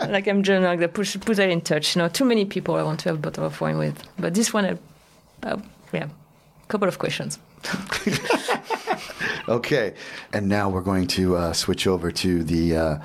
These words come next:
Speaker 2: Inside the Actors Studio questions based on the Proust questionnaire, which I'm sure you aced in, uh, primary school. Um, what is your favorite word?
Speaker 1: Pourquoi?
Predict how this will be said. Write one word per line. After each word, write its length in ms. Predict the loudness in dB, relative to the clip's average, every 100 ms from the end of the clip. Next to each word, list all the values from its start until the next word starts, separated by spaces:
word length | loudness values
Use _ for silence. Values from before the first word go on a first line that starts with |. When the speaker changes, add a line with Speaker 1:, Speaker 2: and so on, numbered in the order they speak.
| -10 -12 -12 -8 2
Speaker 2:
Inside 440 | 4 4 4 2
the 100 | 2
Actors 300 | 0 0 -2
Studio 400 | 2 4 6 4
questions 500 | 4 0 2 0 0
based 300 | 2 0 2
on 140 | 0 0
the 100 | -2
Proust 540 | 0 0 0 -4 -4
questionnaire, 760 | -2 -2 2 2 4 2 0 -6 -18 -20 _ -20 -18 -18 -20 -20 -20 -20 -20 -16 -4
which 180 | 0 0
I'm 100 | 0
sure 220 | 2 2
you 220 | 0 -2
aced 460 | 0 0 0 -4 -4 0
in, 200 | 2 2
uh, 300 | 0 -2 -4
primary 520 | -2 2 2 2 0
school. 400 | 0 0 2 0 -6 -14 -14 -14 -6 0
Um, 520 | 2 2 0 -4 -10 -20 _ _ -12 -12 _ _ -8
what 220 | 0 2
is 160 | 2 0
your 120 | 0
favorite 360 | 2 2 0 0
word? 440 | 0 2 0 -4 -14 -20 -20 -20 -20 -20 -20 -20 -20 _ _ _ _ _ -20 -20 -20 -20 _ _ _ -20 -20 _ _ _ _ _ _ -20 _ _ _ _ _ _ -20 -20 _ _ -20 -20 _ _ -6
Speaker 1:
Pourquoi? 440 | -2 0 2 0